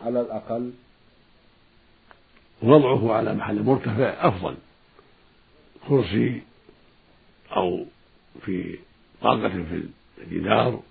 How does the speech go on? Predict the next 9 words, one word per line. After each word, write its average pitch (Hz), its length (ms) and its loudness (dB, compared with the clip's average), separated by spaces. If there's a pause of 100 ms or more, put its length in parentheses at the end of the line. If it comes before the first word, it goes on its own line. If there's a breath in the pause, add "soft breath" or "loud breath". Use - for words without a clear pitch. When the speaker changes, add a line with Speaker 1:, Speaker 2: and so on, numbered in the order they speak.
(140)
Speaker 2:
أو 101 260 -2
رف 113 100 0
في 101 180 -10
الجدار 104 580 -4 (1300)
أو 98 260 -4 (440)
نحو 107 220 0
ذلك 107 420 2
مما 92 220 -4
يكون 101 420 -6